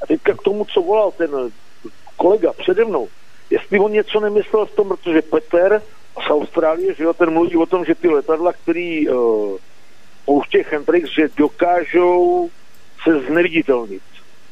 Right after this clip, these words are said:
Že mají nějakou, a že si, protože tam volali nějaký lidi do vysílání, že se třeba na to letadlo dívali, když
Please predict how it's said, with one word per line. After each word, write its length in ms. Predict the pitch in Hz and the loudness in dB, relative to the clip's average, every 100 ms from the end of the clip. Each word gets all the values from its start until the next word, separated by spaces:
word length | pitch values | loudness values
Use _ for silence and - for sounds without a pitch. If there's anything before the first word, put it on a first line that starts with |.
| - - - - - | -16 -16 -16 -10 0
Že 100 | 139 | 2
mají 300 | 139 160 160 | 2 0 2
nějakou, 920 | 165 156 151 165 170 165 156 160 156 165 - - - - - - - - - - | 2 0 2 2 4 2 0 -2 -6 -10 -10 -10 -10 -12 -14 -16 -16 -16 -10 -2
a 60 | |
že 120 | 117 143 160 | 2 0 0
si, 120 | 139 - | -8 -6
protože 340 | - 139 156 156 | -4 -2 2 2
tam 160 | 160 | 2
volali 240 | 147 160 175 | 0 0 0
nějaký 320 | 165 165 - | -2 -4 -4
lidi 240 | 175 165 | -2 0
do 80 | 160 | 2
vysílání, 760 | 143 139 - 123 113 107 117 170 - - - | 2 2 2 2 2 -2 -8 -10 -10 -14 -4
že 60 | 123 | -2
se 100 | 139 | 0
třeba 220 | - 165 | 0 0
na 80 | 175 | 0
to 120 | - | 2
letadlo 360 | 180 180 185 196 | 2 2 2 0
dívali, 560 | - 277 277 127 120 | -2 0 2 0 -2
když 260 | 156 143 127 | -8 -6 -4